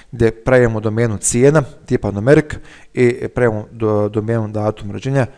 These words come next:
tipa date. Znači, generalno, a, stvar koja je već spominjana na, na, na predmetu U B P, a s aspekta, znači, da znate S Q L-a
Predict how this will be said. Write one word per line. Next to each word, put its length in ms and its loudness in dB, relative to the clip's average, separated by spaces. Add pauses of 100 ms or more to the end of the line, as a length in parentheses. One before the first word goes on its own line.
(140)
tipa 280 0 (200)
date. 400 -12 (340)
Znači, 300 -4
generalno, 520 6 (320)
a, 320 0
stvar 400 4
koja 140 -2
je 40 4
već 100 4
spominjana 540 0
na, 140 -4
na, 280 -6
na 120 -8
predmetu 420 -6
U 140 -2
B 160 0
P, 260 6 (460)
a 220 4
s 60 -6
aspekta, 460 0
znači, 220 -6
da 80 -4
znate 440 0
S 180 2
Q 180 -2
L-a 160 6